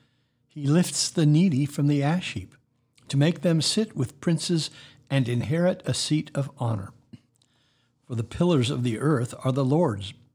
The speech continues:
and on them he has set the world. He will guard the feet of his faithful ones, but the wicked shall be cut off in darkness.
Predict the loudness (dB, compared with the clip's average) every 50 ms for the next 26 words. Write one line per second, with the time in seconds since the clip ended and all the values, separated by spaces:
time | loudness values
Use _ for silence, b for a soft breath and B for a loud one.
0 | _ _ _ _ _ _ _ _ _ _ _ _ _ _ 0 0 2 2 4 4
1 | 4 4 4 4 4 4 4 2 2 2 2 2 0 0 -2 -2 -2 -4 -4 -4
2 | -6 -4 0 0 0 0 0 -2 -6 -10 -14 -18 _ _ _ _ _ _ _ _
3 | _ _ _ _ _ _ _ _ _ _ _ _ _ _ _ _ -2 0 2 2
4 | 2 4 4 4 4 4 2 2 0 -2 -2 0 0 2 2 2 0 -2 -4 -2
5 | -2 -2 -2 -4 -2 0 0 0 0 0 -2 -2 0 0 0 -2 -4 -8 -10 -14
6 | -16 b b b b b b b b b b b _ -12 -10 -6 -4 -2 0 0
7 | 0 0 0 -2 -2 0 0 0 0 0 -2 -2 -2 -4 -4 -4 -2 0 0 0
8 | 0 -2 -6 -12 -8 -6 -6 -4 -4 -4 -4 -4 -6 -10 -14 -18 -18 -18 -20 -20
9 | -20